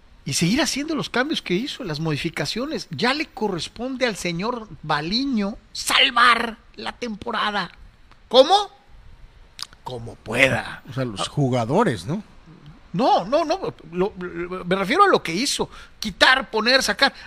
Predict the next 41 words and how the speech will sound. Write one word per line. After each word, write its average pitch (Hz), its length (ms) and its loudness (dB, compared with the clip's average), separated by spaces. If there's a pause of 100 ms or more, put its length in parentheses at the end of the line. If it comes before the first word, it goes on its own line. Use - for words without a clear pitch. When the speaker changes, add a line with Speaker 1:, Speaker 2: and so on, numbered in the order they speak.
Speaker 1:
Hay - 60 -8
que - 140 -6
sacar 240 440 4
a - 20 4
los 175 240 2
expulsables 196 680 6
ocho, 160 280 -2
ocho 156 240 -2
mil 220 160 0
veces, 233 500 6 (320)
hay 202 200 4
que 208 100 4
poner 196 480 2
a 170 80 4
los 156 220 -6
que 156 140 -12
tengan 196 680 -6
las 123 300 -10
ganas 175 680 -2
y 135 120 -8
la, 131 220 -12
la, 131 160 -6
el 131 160 -8
deseo 190 640 4 (320)
y 175 80 -2
la 180 100 0
disciplina 175 580 0
táctica 175 640 0
para 156 260 0
mantenerse 170 800 -2
en 147 80 -8
el 139 140 -8
terreno 160 360 -6
de 123 60 -8
juego 156 500 -6
y 165 140 -6
acatar 165 640 -2
un 165 140 -10
plan 151 380 -4
de 131 100 -8
juego. 139 500 -6